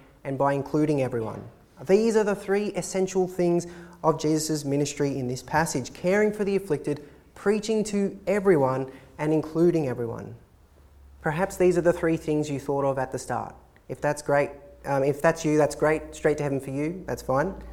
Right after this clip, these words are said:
Come see me afterwards. No, but, um, seriously though, the world may have a different opinion about what Christians should and shouldn't do, right? But we're, God's word is clear here.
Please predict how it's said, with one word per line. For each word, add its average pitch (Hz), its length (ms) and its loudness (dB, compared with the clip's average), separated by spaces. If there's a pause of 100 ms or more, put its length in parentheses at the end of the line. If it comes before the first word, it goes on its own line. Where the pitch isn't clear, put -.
(120)
Come 139 160 0
see 139 120 0
me 131 100 2
afterwards. 170 480 2 (960)
No, 123 280 2
but, 135 140 4
um, 143 400 4 (180)
seriously 160 540 4
though, 117 220 -2 (1120)
the 175 140 8
world 196 460 6
may 185 120 6
have 185 160 4
a 185 60 6
different 208 440 2
opinion 156 540 2
about 147 300 4
what 147 100 0
Christians 165 420 0
should 185 380 0
and 151 180 0
shouldn't 139 380 -4
do, 117 240 -4 (380)
right? 139 220 0 (680)
But 180 100 0
we're, 160 220 2 (220)
God's 180 300 6
word 165 220 0
is 156 140 -2
clear 160 340 -4
here. 110 320 -8